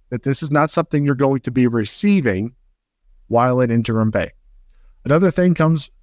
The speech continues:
to your benefits. Now, your health insurance, you do need to pay premiums on your health insurance, but your health insurance, your F E H B, will remain active,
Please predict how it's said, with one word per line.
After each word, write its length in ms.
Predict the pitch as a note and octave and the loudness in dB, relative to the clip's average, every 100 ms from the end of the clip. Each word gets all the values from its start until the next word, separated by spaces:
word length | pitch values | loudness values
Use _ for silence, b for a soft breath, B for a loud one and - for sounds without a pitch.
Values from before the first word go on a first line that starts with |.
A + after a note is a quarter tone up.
| - | -2
to 160 | D3 | 0
your 200 | C#3+ D3 | 2 0
benefits. 680 | A2+ D#3+ E3 G2+ - - - - | 2 0 0 -2 -8 -14 -14 -4
Now, 100 | B2+ | 0
your 180 | B2+ A#2+ | 0 0
health 280 | F3 A3 | 0 0
insurance, 640 | G3+ D3 B2 G#2+ B2 - - _ _ _ - _ _ _ | 0 0 0 0 -2 -6 -18 _ _ _ -20 _ _ _
you 120 | B2+ B2 | -2 0
do 160 | D3 | 2
need 160 | D#3+ D#3 | 2 2
to 60 | C#3 | 0
pay 200 | D3+ C#3 | 0 0
premiums 500 | - D3+ C#3+ C3 B2+ | 0 2 2 2 2
on 120 | B2 | 0
your 100 | A#2 | 2
health 220 | B2+ B2 | 0 0
insurance, 480 | G#2+ G#2 F#2+ - - _ - - | -2 -4 -6 -8 -20 _ -20 -8
but 160 | C3 - | -4 -2
your 80 | A#2 | 0
health 220 | F3+ F#3+ | 2 2
insurance, 440 | E3 B2 A#2 A2+ | 0 0 -2 -2
your 120 | A#2 | -2
F 120 | C3 B2 | -2 -2
E 100 | D3 | 0
H 180 | D3 - | -2 0
B, 160 | B2 | 0
will 340 | A#2 A2 C3+ C#3+ | 0 0 0 0
remain 420 | C#3+ C#3+ C3 C3 | 0 2 0 -2
active, 800 | - C3+ C#3 - G2+ F#2 A2+ - | -2 -2 -2 -4 -4 -2 -6 -14